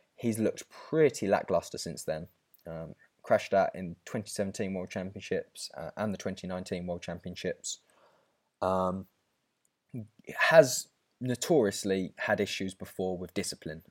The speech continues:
um, a-, and complacency, has put on a lot of weight. And yeah, he just hasn't set the world alight like he did in, in Rio. Um, hasn't looked nearly the same fighter. But there's hope that this move to light heavyweight, um, will potentially revive his career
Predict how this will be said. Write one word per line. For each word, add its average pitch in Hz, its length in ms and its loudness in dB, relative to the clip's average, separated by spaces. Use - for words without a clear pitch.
um, 80 240 -10
a-, 76 240 -8
and 80 280 -10
complacency, 95 800 0
has - 120 -14
put - 200 -4
on 87 80 -2
a 85 60 -4
lot 87 160 2
of 85 100 -4
weight. 92 300 2
And 101 300 4
yeah, 113 160 10
he 120 120 0
just 120 200 -2
hasn't 104 260 0
set - 180 0
the - 60 -4
world 92 300 0
alight 92 320 4
like 85 220 2
he 95 80 -8
did 87 180 -4
in, 85 140 -8
in 85 340 -8
Rio. 92 340 2
Um, 82 220 -10
hasn't 85 260 -6
looked - 200 -12
nearly 92 400 -2
the 85 100 -10
same 87 240 -4
fighter. 82 440 0
But 123 120 8
there's 123 180 8
hope - 340 6
that 110 280 4
this 110 180 -2
move 110 380 2
to 107 120 -4
light 95 160 6
heavyweight, 123 520 6
um, 87 460 -8
will 95 140 -10
potentially 90 720 -4
revive 95 420 6
his 101 160 -8
career 98 560 0